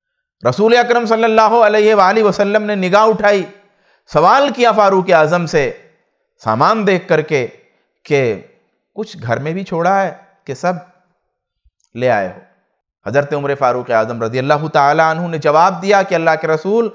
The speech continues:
आधा यहाँ लेके आया हूँ और आधा बाल बच्चों के लिए छोड़ के आया हूँ, और दिल में एक खुशी महसूस की। उसके बाद अल्लाह के रसूल सल्लल्लाहु अलैहि वाली वसल्लम मुतवज्जा होते हैं सिद्दीक अकबर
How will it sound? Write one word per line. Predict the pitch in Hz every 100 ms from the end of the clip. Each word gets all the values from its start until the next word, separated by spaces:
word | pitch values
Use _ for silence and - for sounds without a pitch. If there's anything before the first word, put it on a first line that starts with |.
| - _
आधा | 135 147 160 220 220 - - _ _ _ _
यहाँ | 110 151 220 269
लेके | 247 226 185
आया | 165 233
हूँ | 185 143 226 _ _ -
और | 165 180 180
आधा | 190 214 269
बाल | 233 220
बच्चों | 208 220 285 277
के | 233
लिए | 196 180
छोड़ | 151 123
के | 98
आया | 87 67
हूँ, | - _ _ _
और | 95 90 _ _ _ 90
दिल | 101 110
में | 107 101
एक | 92 _ _ _ _
खुशी | 139 - 208
महसूस | 151 123 127
की। | _ _ _ _ _ _ _ _ _ _ _ _ _ _ _ _ _ _
उसके | 95 - 113
बाद | 143 156 156 - _ _ _
अल्लाह | - 165 208
के | 208
रसूल | 202 190 214
सल्लल्लाहु | 196 185 170 170 165 175
अलैहि | 160 160 160
वाली | 151 139 143
वसल्लम | 135 143 147
मुतवज्जा | 135 123 175 226 269 247
होते | 196 190
हैं | 175 160
सिद्दीक | 160 131 143 135 120
अकबर | - 127 175